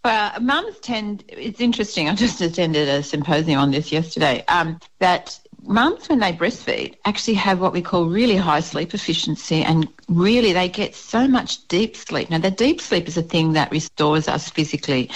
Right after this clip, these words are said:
and, you know, makes our muscles work well and our, uh, our system work well. So they get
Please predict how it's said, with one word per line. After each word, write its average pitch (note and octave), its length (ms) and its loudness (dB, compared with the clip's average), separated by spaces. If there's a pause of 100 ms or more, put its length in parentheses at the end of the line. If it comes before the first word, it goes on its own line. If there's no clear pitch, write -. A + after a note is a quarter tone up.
(360)
and, C#3+ 500 2
you D3+ 60 2
know, C3 100 4
makes C#3 300 0
our C3 80 2
muscles B2+ 420 -2
work C3+ 300 0
well C3 260 2
and A#2+ 140 2
our, G#2+ 180 -2 (140)
uh, - 280 0
our C3+ 120 2
system C#3 340 -2
work C3+ 160 2
well. C#3+ 160 2
So E3+ 140 2
they G#3+ 260 2
get - 260 -2